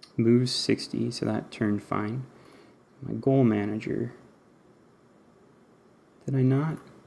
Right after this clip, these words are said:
call it from the goal manager? Am I that dumb? <laughs> Yeah, I am that dumb. Okay. So,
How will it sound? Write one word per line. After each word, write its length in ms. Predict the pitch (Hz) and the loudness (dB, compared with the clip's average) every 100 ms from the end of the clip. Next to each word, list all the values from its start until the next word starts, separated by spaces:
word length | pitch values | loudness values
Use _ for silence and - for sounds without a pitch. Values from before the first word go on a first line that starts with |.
| - - | -20 -16
call 340 | - 127 147 | -4 -2 -2
it 120 | 170 | -4
from 200 | - 143 | -4 -2
the 60 | 143 | -2
goal 220 | 143 143 | -2 -2
manager? 540 | 151 160 156 160 175 - - - - _ _ _ _ - | -2 -2 -2 0 -2 -4 -16 -20 -20 _ _ _ _ -8
Am 100 | 139 | -4
I 100 | 139 | -2
that 280 | 139 147 156 | -2 -4 -2
dumb? 300 | 143 156 147 - | -2 0 -2 -6
<laughs> 60 | - - - _ _ _ _ _ _ _ _ _ _ _ _ _ _ _ _ - - | -20 -20 -20 _ _ _ _ _ _ _ _ _ _ _ _ _ _ _ _ -6 -4
Yeah, 260 | 117 104 - - | -2 -4 -10 -8
I 80 | 117 | -4
am 200 | 101 101 | -4 -4
that 160 | 104 | -6
dumb. 200 | - 117 - | -6 -8 -6
Okay. 220 | 127 107 - - - - - - - - - | -4 -4 -6 -12 -18 -20 -20 -20 -20 -18 -10
So, 580 | - 107 104 104 104 | -2 0 2 2 0